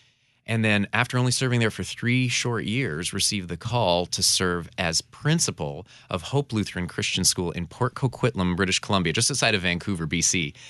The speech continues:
And I, I thought, "Oh, they're making a mistake. I've only been a teacher now for four years total, and they're calling me into administration." And I thought, "How on earth can they do that?" Now, during that time when I was deliberating the call,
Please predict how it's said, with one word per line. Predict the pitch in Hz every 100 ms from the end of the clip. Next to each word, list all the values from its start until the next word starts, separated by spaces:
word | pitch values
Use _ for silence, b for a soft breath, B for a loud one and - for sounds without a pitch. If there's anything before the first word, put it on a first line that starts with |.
| B B B B -
And | 113
I, | 113 113
I | 113
thought, | 123 107 - _ _ _ -
"Oh, | 120
they're | 117
making | 104 110 107
a | 82
mistake. | 80 - 120 110 -
I've | 104
only | 113 98 90
been | 85 82
a | 73
teacher | - 110 - 85
now | 80
for | 82 90
four | - 98
years | 90 80 -
total, | - 139 104 76 90 -
and | 95 95
they're | 90 85
calling | - 127 139 156
me | 113 95
into | 95 90 -
administration." | 87 82 85 80 - 87 90 - - - b b b b b b
And | 101
I | 101
thought, | 110 104
"How | - 113 135
on | 98 107 -
earth | 95 - - - _
can | 107 92
they | 80
do | 78 78
that?" | 73 71 98
Now, | 104 90 B B B B _ _
during | 127 123
that | 104 -
time | 117 110
when | 98 90
I |
was | 90
deliberating | 95 95 98 95 85 80
the |
call, | - 101 82 80